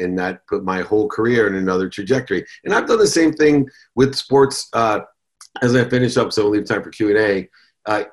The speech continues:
even since starting Sports One Marketing with Warren Moon, three and a half years ago, I decided that building my own community to empower over a billion people on earth to be happy.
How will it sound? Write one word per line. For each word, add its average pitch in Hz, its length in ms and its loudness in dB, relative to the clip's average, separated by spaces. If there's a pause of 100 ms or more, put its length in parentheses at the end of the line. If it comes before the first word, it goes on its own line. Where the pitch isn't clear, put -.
even 151 320 4
since 143 340 0
starting 110 560 0
Sports 110 420 0
One 101 220 0
Marketing 104 480 0
with 95 120 -2
Warren 92 340 0
Moon, 113 420 2 (320)
three 131 140 2
and 131 80 4
a - 20 4
half 117 160 0
years 131 240 2
ago, 107 300 2
I 107 100 0
decided 101 540 -2
that 98 260 -2
building 104 300 0
my 95 140 -2
own 101 180 -2
community 92 500 -4
to 92 180 -2
empower 98 600 -2 (300)
over 95 240 0
a 87 60 -4
billion 101 300 0
people 90 300 -6
on 90 120 -4
earth 92 220 -2
to 82 60 -20
be 85 160 -4
happy. 92 500 -4